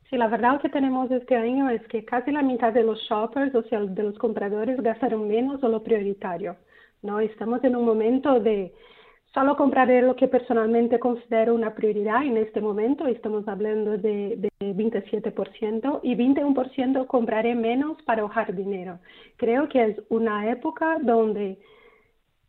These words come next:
lo que, lo, lo que más necesito en este momento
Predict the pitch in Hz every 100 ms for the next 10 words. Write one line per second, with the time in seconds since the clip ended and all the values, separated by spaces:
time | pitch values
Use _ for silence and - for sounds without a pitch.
0 | _ 247 254 269 262 254 226 240 240 -
1 | - 247 - - 254 247 277 294 285 277
2 | 269 262 285 285 339 453 277 240 240 240
3 | 226 226 220 269 403